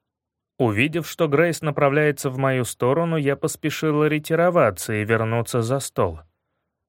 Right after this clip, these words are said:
Скорее ад замерзнет, чем я станцую с Грейс. Ее брат поймал ее за руку и, к явному неудовольствию Грейс, силой заставил танцевать с собой.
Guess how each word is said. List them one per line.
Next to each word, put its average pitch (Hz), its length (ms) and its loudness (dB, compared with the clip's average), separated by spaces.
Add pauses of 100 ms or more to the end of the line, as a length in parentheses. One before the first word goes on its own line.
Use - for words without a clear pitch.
(140)
Скорее 147 540 0
ад 147 280 6
замерзнет, 135 720 0
чем 120 220 -4
я 120 160 2
станцую 123 540 -2
с 117 60 -4
Грейс. 123 460 0 (920)
Ее 131 320 -2
брат 202 300 2
поймал 196 460 2
ее 185 240 2
за 180 260 4
руку 113 300 -2
и, 120 120 2
к 117 100 -8
явному 120 560 2
неудовольствию 113 840 0
Грейс, 131 420 0
силой 160 560 -2
заставил 160 600 0
танцевать 156 640 -2
с - 60 -12
собой. 104 600 -4